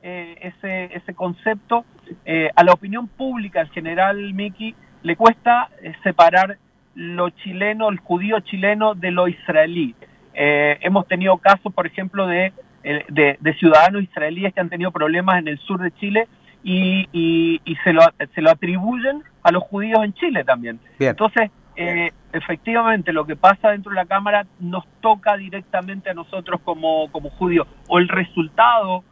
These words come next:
Speaker 1: eh, o la reacción que provocan en la, en la, en la opinión pública, eh, nos afecta como judíos.
Speaker 2: Un aspecto más del antisemitismo. Querido Marcelo Isaacson, director ejecutivo de la Comunidad Judía de Chile, gracias. Hanukkah Sameach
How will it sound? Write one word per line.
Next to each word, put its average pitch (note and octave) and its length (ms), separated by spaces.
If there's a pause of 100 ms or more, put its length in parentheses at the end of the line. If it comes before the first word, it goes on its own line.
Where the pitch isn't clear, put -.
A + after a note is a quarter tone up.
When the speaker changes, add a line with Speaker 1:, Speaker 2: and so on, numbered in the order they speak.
(200)
Speaker 1:
eh, D#3 220
o E3+ 80
la E3+ 140
reacción D#3+ 640
que E3+ 120
provocan F3 520
en E3+ 120
la, E3 220 (360)
en D#3 140
la, D3+ 280
en D#3 100
la D#3 80
opinión D#3+ 320
pública, A3 640
eh, D3 580 (360)
nos D3+ 180
afecta F3+ 400
como D3 220
judíos. B2+ 400 (180)
Speaker 2:
Un E3+ 180
aspecto D#3+ 400
más D3 180
del C#3+ 100
antisemitismo. B2+ 680
Querido F3+ 360
Marcelo E3+ 420
Isaacson, D#3+ 500
director D3 360
ejecutivo D3+ 560
de D3 60
la C3+ 100
Comunidad C#3 260
Judía D3+ 260
de D3 80
Chile, D#3+ 280
gracias. D3+ 500
Hanukkah D#3 300
Sameach E3+ 460